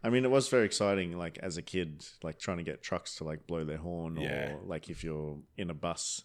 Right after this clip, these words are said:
Speaker 1: in the back window, like, waving, playing sweet and sour with people.
Speaker 2: Please explain sweet and sour.
Speaker 1: <laughs>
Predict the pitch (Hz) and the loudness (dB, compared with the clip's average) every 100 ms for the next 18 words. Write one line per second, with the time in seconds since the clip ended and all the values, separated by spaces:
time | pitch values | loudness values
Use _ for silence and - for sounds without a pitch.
0 | 240 87 82 82 - 90 82 82 80 78 | -6 -6 -4 -4 -4 -4 -4 -4 -6 -4
1 | 85 87 78 80 87 85 - 92 82 82 | -2 -2 -6 -10 -8 -6 -4 -6 -6 -4
2 | 85 85 85 82 87 80 85 80 - - | -4 -4 -4 -4 -6 -4 -6 -8 -16 -20
3 | - - - - - - - 87 73 - | -20 -20 -20 -20 -20 -14 -2 0 0 -8
4 | - 69 67 - 740 - - - - 906 | -4 -2 2 2 2 2 2 4 6 6
5 | 932 - - - - - - - 330 320 | 6 0 -4 -4 -6 -6 -6 -10 -10 -10